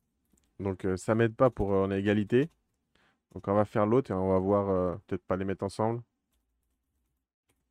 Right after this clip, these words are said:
Si vous nous faites des égalités comme ça, ça va être compliqué à faire un classement,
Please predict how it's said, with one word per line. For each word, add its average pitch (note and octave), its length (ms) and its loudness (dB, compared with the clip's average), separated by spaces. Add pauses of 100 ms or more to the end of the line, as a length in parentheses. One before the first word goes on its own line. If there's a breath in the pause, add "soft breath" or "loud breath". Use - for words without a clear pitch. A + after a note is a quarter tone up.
(1500)
Si - 200 -14
vous G#2+ 100 -4
nous G#2+ 100 -2
faites B2 140 -2
des A2 140 -2
égalités G#2+ 380 2
comme G#2 120 -2
ça, D3+ 140 -4
ça A2+ 100 -2
va F#2 60 4
être F2+ 60 -4
compliqué C3+ 420 -4
à D3 40 4
faire C3 160 -2
un B2 80 -2
classement, B2 560 -2